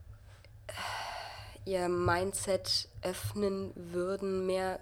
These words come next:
für, mm, freie Inszenierungen, für Kollektive, für ich weiß nicht, wie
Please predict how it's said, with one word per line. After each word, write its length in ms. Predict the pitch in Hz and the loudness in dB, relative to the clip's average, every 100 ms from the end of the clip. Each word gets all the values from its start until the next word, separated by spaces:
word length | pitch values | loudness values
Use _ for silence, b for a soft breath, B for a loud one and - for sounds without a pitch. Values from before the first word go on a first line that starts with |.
| - | -8
für, 380 | - 170 165 165 b b b b b b b b b - - - | -4 -2 -2 -4 b b b b b b b b b -20 -14 -4
mm, 640 | 175 175 175 170 170 170 - - - - - - - - - - - - - | 0 2 2 2 0 -2 -6 -20 -20 -20 -20 -20 -20 -20 -20 -20 -20 -20 -12
freie 380 | - 185 185 196 | -2 2 4 4
Inszenierungen, 1160 | 190 - - 185 190 190 190 180 170 165 165 180 | 2 -2 -2 -2 -2 0 0 0 0 0 -2 -6
für 440 | - - 175 170 | -14 -8 -4 -4
Kollektive, 1040 | - 185 175 170 - - 190 180 175 170 | -4 -4 -4 -4 -8 -6 -4 0 4 4
für 640 | 170 - - 175 170 170 170 - - - - - - - - - - - B B B B - - - - - - - - - - - b b b b b | 2 -8 -4 0 2 2 -2 -12 -20 -20 -20 -20 -20 -20 -20 -20 -20 -12 B B B B -20 -20 -20 -20 -20 -20 -20 -20 -20 -18 -16 b b b b b
ich 120 | - | -4
weiß 200 | - 190 | 0 0
nicht, 220 | - - | 4 4
wie 40 | 330 | 4